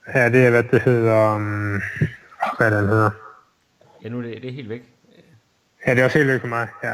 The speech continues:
Speaker 1: Men
Speaker 2: Ja.
Speaker 1: han, øh,
Speaker 2: Ja.
Speaker 1: han, han bor jo ude, ude i Mal-, ude i Østen, så han er vant til den der trykkende varme,
Speaker 2: Ja.
Speaker 1: ikke?
Speaker 2: Han er sådan
Speaker 1: Øh.
Speaker 2: en femogtres høj eller sådan noget der. Han er, jamen det, han plejer at vinde alle de der race. Det er jo der, jeg forestiller mig, det er sådan en som ham, du, du ville skulle op mod.
Speaker 1: Ja.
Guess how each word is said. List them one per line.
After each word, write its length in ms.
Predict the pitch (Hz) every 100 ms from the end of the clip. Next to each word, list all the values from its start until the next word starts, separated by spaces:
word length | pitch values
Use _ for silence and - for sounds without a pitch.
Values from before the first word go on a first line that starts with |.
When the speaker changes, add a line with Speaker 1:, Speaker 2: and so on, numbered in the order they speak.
| 113
Speaker 1:
Men 80 | 127
Speaker 2:
Ja. 60 | 123
Speaker 1:
han, 180 | 143
øh, 60 | 139
Speaker 2:
Ja. 140 | 127
Speaker 1:
han, 200 | 113 139
han 220 | 135 143 127
bor 180 | 139 139
jo 100 | 127
ude, 280 | 120 123 131
ude 340 | 131 123 117
i 80 | 110
Mal-, 300 | 117 120 131
ude 200 | 131 123
i 40 | 123
Østen, 240 | 120 120
så 100 | 120
han 140 | 117 123
er 80 |
vant 220 | 117 123 123
til 120 | 123
den 160 | 117
der 120 | 117 113
trykkende 460 | - 123 120 123
varme, 260 | 110 113 120
Speaker 2:
Ja. 40 |
Speaker 1:
ikke? 120 | 175 - - _ _ _ -
Speaker 2:
Han 140 | 123
er 60 | 127
sådan 160 | 113
Speaker 1:
Øh. 60 | 110
Speaker 2:
en 120 | 110
femogtres 440 | 170 131 - 143
høj 180 | - 165
eller 140 | 113 107
sådan 180 | 127 123
noget 140 | 113
der. 60 | 110
Han 120 | 120
er, 140 | 117 113
jamen 340 | 117 127 127
det, 140 | 131
han 100 | 131
plejer 180 | 139 156
at 60 | 147
vinde 220 | 165 170
alle 140 | 147
de 80 | 151
der 260 | 143 120 107
race. 220 | 127 135 -
Det 20 |
er 40 |
jo 40 | 120
der, 80 | 123
jeg 60 |
forestiller 320 | 147 151 143 117
mig, 180 | 117 117
det 60 | 131
er 40 |
sådan 120 | 131
en 40 | 139
som 120 | 120
ham, 160 | 135 147
du, 80 | 110 - -
du 60 | 123
ville 100 | 113
skulle 180 | 123
op 120 | 131 131
mod. 180 | 117 104 _ _ _ _ _ -
Speaker 1:
Ja. 200 | 123 104